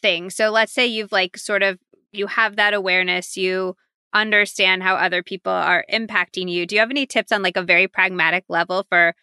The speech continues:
having that conversation with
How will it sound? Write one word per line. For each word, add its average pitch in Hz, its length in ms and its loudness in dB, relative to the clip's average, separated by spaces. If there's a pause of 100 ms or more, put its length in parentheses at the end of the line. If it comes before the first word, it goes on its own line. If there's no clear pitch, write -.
(520)
having 208 680 0 (680)
that 214 200 0
conversation 202 1000 0
with 185 140 -4